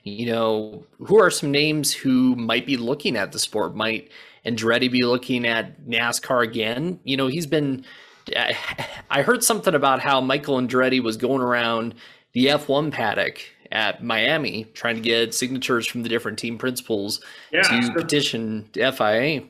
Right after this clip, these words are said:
Speaker 2: to add
Speaker 1: You know,
Speaker 2: to that, Jonathan, yeah, he's in the
Speaker 1: Yeah.
Speaker 2: process of getting an F one team right now, and,
Speaker 1: Mm-hmm.
Speaker 2: and he's talked about he, uh, you know, going into nascar for a long time. He hasn't given up on that from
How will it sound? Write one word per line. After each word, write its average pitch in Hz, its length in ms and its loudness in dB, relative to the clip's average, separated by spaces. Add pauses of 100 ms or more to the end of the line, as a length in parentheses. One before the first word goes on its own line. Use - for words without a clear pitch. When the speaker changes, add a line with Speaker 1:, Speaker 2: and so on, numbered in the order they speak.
(120)
Speaker 2:
to 151 140 -10
add 160 100 4
Speaker 1:
You 127 80 4
know, 127 260 6
Speaker 2:
to 110 60 6
that, - 80 -4
Jonathan, 135 460 0
yeah, 143 340 2
he's 139 240 -6
in 147 120 -2
the 113 60 -2
Speaker 1:
Yeah. 127 120 0
Speaker 2:
process 156 580 0
of 110 180 -6
getting 147 320 0
an 139 80 -2
F 139 220 -2
one 143 200 -8
team 139 280 -6
right 127 240 -2
now, 120 360 -2
and, 113 160 -8 (440)
Speaker 1:
Mm-hmm. 123 140 0 (120)
Speaker 2:
and 117 280 -2
he's 147 220 -8
talked 151 340 -2
about 120 560 -2
he, 131 380 -6 (120)
uh, 117 120 -8 (240)
you 127 120 -8
know, 110 60 -8
going 135 240 -2
into 131 160 -4
nascar 123 500 -2
for 127 60 -10
a 117 100 -4
long 120 220 -6
time. 135 320 -2
He 123 80 -4
hasn't 160 260 -2
given 143 240 0
up 160 200 -4
on 117 220 -10
that 110 240 -6 (120)
from 117 200 -14